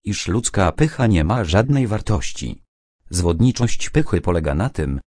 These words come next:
iż skłania ona ludzi do egocentryzmu i czyni ich niezdolnymi do dostrzegania tego, co jest poza nimi samymi. Pyszałkowie są więc ślepi na wyższą realność Boga. W przeciwieństwie do nich sprawiedliwi wznoszą oczy ku Bogu.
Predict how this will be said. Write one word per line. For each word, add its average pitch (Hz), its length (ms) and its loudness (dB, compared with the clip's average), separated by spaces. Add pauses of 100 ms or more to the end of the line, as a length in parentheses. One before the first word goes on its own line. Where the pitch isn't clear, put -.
(140)
iż - 220 -6
skłania 101 500 0
ona 131 260 2
ludzi 120 360 -2
do 76 260 -2
egocentryzmu 90 800 2
i 80 100 -2
czyni 110 520 0
ich - 180 -8
niezdolnymi 90 760 2
do 85 180 0
dostrzegania 87 760 -2
tego, 87 400 0 (240)
co 143 140 2
jest 123 260 0
poza 113 400 2
nimi 92 340 2
samymi. 76 580 -2 (460)
Pyszałkowie 92 760 2
są 82 240 0
więc 82 340 0
ślepi 117 460 0
na 87 140 2
wyższą 80 480 -2
realność 87 640 0
Boga. 76 360 -2 (480)
W - 120 2
przeciwieństwie 90 920 -2
do 82 120 0
nich 80 240 -2
sprawiedliwi 78 760 -2
wznoszą 92 500 0
oczy - 320 -2
ku 85 120 -4
Bogu. 73 420 -4